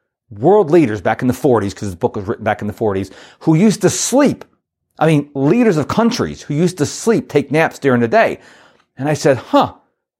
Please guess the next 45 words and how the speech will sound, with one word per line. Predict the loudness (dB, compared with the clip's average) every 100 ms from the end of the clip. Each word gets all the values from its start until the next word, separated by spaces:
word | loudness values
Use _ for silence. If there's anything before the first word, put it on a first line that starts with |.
| _ -2
if | 0 2
it's | 0 -4 -18 -10
good | -2 0
enough | 2 2 2 -2
for | 0 2 2 0
a | -2 -4
world | -6 -4 0 0 2
leader, | 0 2 -2 -4
I | -2
guess | -2 -2
it's | -4
good | -2 0
enough | 2 -2
for | -2
me." | 0 0
So | 0 0
what | 2
I | 2 0
do | 0
now | -2 0 0
is |
I | 0 -2
schedule | -4 0 0 2 2 2 0 -8 -20 -8
an | -6 0
hour | 0 0
for | 0 0
lunch. | 2 0 -2 -12 _ _ _ -2
I | -2 0
eat | 0 0 -2
for | -2
about | 0 -2 0
fifteen, | -4 -2 -4 -4
twenty | -2 0 2
minutes, | 2 -2 -4 _ _ _ _
and | 2
then | 2
I | 2
go | 2
lay | 2 2
down | 2 2 4 2 0 -6 -6
in | -4 0
my | 0
bedroom | 2 -2 0 -2 -2 -8 _ _ _
for | -2
about | 0 2 0 -4